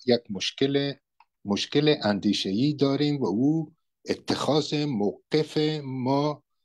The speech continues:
اه، از اروپا در رابطه با افغانستان است و گاهی این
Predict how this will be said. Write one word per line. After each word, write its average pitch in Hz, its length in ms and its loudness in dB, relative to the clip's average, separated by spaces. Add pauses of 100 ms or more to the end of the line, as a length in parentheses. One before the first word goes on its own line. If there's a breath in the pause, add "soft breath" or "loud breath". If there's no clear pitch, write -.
(440)
اه، 101 420 -4 (120)
از 127 160 2
اروپا 135 680 2
در 127 220 -2
رابطه 104 400 -4
با 151 200 -4
افغانستان 135 680 -6
است 139 320 -4
و - 80 0
گاهی 147 320 6
این 143 400 2